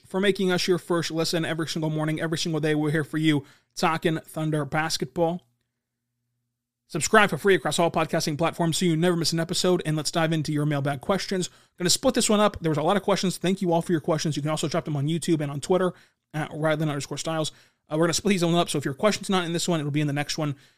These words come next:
Uh, but first one from at slim underscore sleeper. That's a, that's a funny at name. When the Thunder make the playoffs, what would their eight-man rotation be? S G A, Giddey, Dort, J-Dub, Kenrich seem like a lock. I think I agree with you. Those are the locks.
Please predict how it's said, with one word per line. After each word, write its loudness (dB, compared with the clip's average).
Uh, -2
but 0
first 4
one 2
from -4
at -2
slim 0
underscore -2
sleeper. -2
That's -12
a, -2
that's -6
a -2
funny -2
at -6
name. -10
When 2
the 2
Thunder 6
make 0
the -2
playoffs, -4
what 0
would 2
their 4
eight-man 2
rotation -4
be? -12
S 4
G 4
A, 6
Giddey, 4
Dort, 2
J-Dub, 2
Kenrich 0
seem 0
like -4
a 0
lock. -6
I -4
think -2
I 0
agree 2
with -2
you. 0
Those -4
are -4
the -2
locks. -8